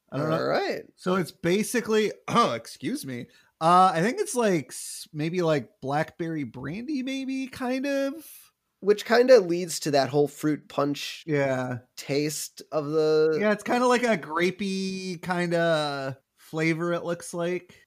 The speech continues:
Speaker 2: And,
Speaker 1: Yeah.
Speaker 2: and maybe by the time this episode airs, by, while you guys are listening to this episode,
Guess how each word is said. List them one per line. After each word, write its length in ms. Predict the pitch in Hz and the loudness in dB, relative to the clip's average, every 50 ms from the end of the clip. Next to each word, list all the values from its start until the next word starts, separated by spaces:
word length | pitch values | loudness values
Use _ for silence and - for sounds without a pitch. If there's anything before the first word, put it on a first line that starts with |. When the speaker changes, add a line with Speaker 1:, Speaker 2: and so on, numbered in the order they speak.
| _ - | _ 2
Speaker 2:
And, 260 | 175 180 175 160 147 - | 4 4 4 2 -6 -8
Speaker 1:
Yeah. 180 | 392 214 131 - - 175 | -8 -8 -8 -6 0 2
Speaker 2:
and 240 | 180 170 160 156 | 2 2 2 0
maybe 560 | 160 175 190 202 208 165 143 135 117 98 85 113 _ _ _ _ _ _ _ _ _ | 0 4 4 4 4 2 0 -2 -2 -4 -12 -16 _ _ _ _ _ _ _ _ _
by 140 | 160 160 156 | 0 0 0
the 80 | 143 151 | 0 -2
time 260 | - 160 156 160 165 | -2 0 0 0 0
this 160 | 165 151 147 | -2 0 0
episode 380 | 165 147 - 139 147 156 139 135 | 0 0 0 -2 -2 0 2 2
airs, 200 | 135 143 156 147 | 2 2 2 2
by, 180 | 160 143 143 139 | 2 2 2 2
while 280 | 131 139 151 165 196 220 | 4 6 6 6 6 4
you 180 | 220 240 247 196 | 2 -2 -2 2
guys 300 | 190 180 180 180 160 165 | 4 4 4 2 2 -2
are 80 | 151 | -2
listening 340 | 143 147 156 151 - 165 165 | -2 -2 -4 -6 -6 -4 -2
to 60 | 160 | -2
this 160 | 156 147 - | -2 0 0
episode, 520 | 147 147 151 160 147 - 185 185 190 185 | 0 -2 -2 -4 -4 -2 0 0 -2 -2